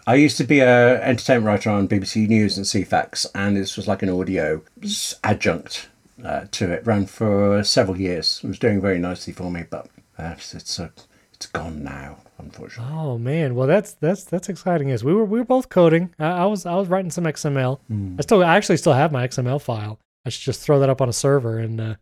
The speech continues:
Speaker 2: I have all my old audio recordings too. I don't know if I would, I would wanna put those up. I'm not sure.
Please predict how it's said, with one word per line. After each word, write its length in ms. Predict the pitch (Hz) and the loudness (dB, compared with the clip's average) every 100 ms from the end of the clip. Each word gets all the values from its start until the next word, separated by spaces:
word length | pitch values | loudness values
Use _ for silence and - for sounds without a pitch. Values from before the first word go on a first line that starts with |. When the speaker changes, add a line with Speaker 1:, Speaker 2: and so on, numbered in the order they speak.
| _ - | _ 2
Speaker 2:
I 80 | |
have 120 | 143 160 | 4 6
all 100 | 156 | 6
my 140 | 143 | 6
old 300 | 139 143 123 - | 6 4 2 0
audio 260 | 147 143 123 | 4 4 2
recordings 460 | 117 131 120 113 | 0 -2 -2 -4
too. 260 | - 131 107 _ _ _ | 0 0 -2 _ _ _
I 80 | 147 | 2
don't 100 | 139 | 4
know 80 | 135 | 2
if 100 | 120 | 2
I 80 | 127 | 0
would, 120 | 117 - 196 | 0 -6 -4
I 60 | 131 | -2
would 120 | 117 | 0
wanna 160 | 120 | -4
put 140 | 110 117 | -4 -6
those 180 | 110 104 | -6 -6
up. 180 | 104 | -8
I'm 80 | 113 | -8
not 140 | 113 104 | -8 -10
sure. 280 | - 165 | -12 -14